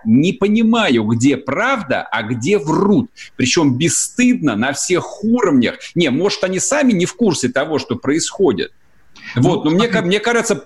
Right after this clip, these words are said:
Speaker 1: л-, лжи просто такого ра-, размера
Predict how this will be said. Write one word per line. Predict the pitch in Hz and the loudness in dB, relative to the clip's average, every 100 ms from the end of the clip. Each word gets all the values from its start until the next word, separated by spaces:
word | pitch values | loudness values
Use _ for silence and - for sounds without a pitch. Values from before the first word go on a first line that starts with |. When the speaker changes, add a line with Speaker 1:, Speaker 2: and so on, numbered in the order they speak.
| - | -2
Speaker 1:
л-, | 165 156 180 | 0 2 0
лжи | 165 139 277 | 0 2 2
просто | 269 208 196 185 | 2 0 -2 -2
такого | 185 180 185 175 | -4 0 0 2
ра-, | 160 - | 0 0
размера | 165 165 208 262 196 | -2 0 2 2 0